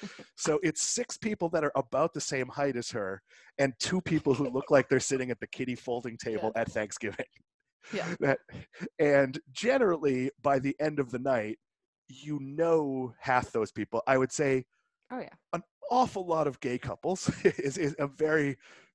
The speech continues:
Speaker 2: very big fan base of yours would be my guess. Uh, and sort of you can tell who the party people are in the room. And I don't mean, like, the drunks. I mean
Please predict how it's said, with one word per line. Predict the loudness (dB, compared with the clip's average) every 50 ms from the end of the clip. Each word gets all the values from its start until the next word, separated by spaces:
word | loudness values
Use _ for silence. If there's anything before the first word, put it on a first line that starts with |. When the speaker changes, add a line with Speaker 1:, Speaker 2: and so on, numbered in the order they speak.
| -4
Speaker 2:
very | -2 0 2 4 4 2 2 0 -2 _ _ _ _ 2
big | 4 4 4 2 -4 -10 -10 -8
fan | -4 0 0 0 0 0
base | -2 -4 -4 -4
of | -8 -8
yours | -8 -8 -8 -6 -6 -6
would | -6 -2
be | 0 0 0
my | 0 -2 -4
guess. | -4 0 2 2 2 2 0 -8 -12 -16 -20 -20 -16 -4 2
Uh, | 4 4 6 6
and | 4 2 2
sort | 2 -2 0 2 4 4 4
of | 4 2
you | -2 -8
can | -6 -8 -6
tell | -4 -2 0 0 0 -2
who | -4 -4 -4 -2
the | -2 -2
party | -2 0 0 0 -2 -4
people | -6 -8 -10 -10 -6 -6
are | -2 0 0 0
in | -2 -4
the | -6
room. | -8 -6 -6 -8 -6
And | -6 -4
I | -2
don't | -2 -2 -2 -2
mean, | -4 -6 -4 -4
like, | -4 -6 -6 _
the | -10 -10
drunks. | -6 -2 -2 -2 -2 -2 -6 -6 -4
I | -4 -2
mean | -2 -2 -4 -4 -4 -4